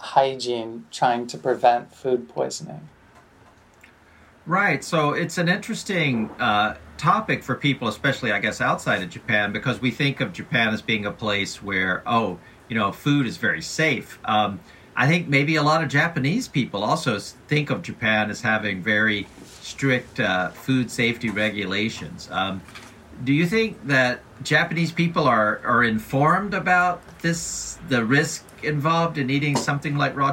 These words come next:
Speaker 2: chicken, or, or do they have a cultural understanding of raw chicken that's different than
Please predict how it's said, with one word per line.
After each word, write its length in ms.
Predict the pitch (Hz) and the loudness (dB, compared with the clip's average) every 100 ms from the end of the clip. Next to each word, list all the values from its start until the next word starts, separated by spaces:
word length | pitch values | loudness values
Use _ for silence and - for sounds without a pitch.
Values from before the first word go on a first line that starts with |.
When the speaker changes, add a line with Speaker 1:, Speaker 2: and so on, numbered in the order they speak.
| - | 0
Speaker 2:
chicken, 300 | 180 240 190 | -2 -2 -2
or, 340 | - 143 135 - - - - | 2 2 2 -2 -20 -20 -2
or 120 | 160 160 | 2 4
do 60 | |
they 140 | 160 185 | 4 4
have 240 | 190 170 | 4 4
a 80 | 135 - - | 0 -2 -4
cultural 380 | 165 - 175 156 | -2 0 2 2
understanding 580 | 147 135 147 131 131 120 | 2 0 2 4 4 2
of 40 | 104 | 2
raw 160 | 123 | 2
chicken 360 | 120 135 135 113 | 2 -2 0 0
that's 200 | 107 - | -2 0
different 460 | 139 127 123 104 87 110 | -2 0 0 -2 -4 -2
than 400 | 104 98 95 | 0 0 -2